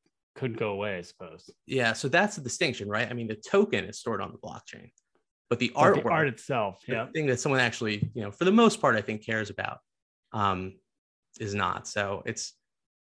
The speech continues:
Speaker 2: in a way, you know, it's not fully decentralized in that aspect because there is a reliance on these, on these kind of, like, centralized servers, platforms. But it's, you know, it's just another one of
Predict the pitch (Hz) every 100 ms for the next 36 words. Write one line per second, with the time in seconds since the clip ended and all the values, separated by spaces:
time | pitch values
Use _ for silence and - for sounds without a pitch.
0 | _ 147 143 165 165 151 135 123 165 143
1 | - - 139 139 156 160 - 160 160 165
2 | 160 160 165 156 151 147 - 156 160 123
3 | 117 107 107 107 110 110 110 107 110 110
4 | 110 104 107 104 101 - - 104 104 101
5 | 98 - 98 104 107 - 101 95 98 95
6 | 95 101 98 107 113 - _ - 98 -
7 | - 120 120 _ _ _ _ _ - -
8 | 110 104 104 - _ _ _ _ _ -
9 | 110 - 143 117 113 135 143 123 120 117
10 | 113 107 107 101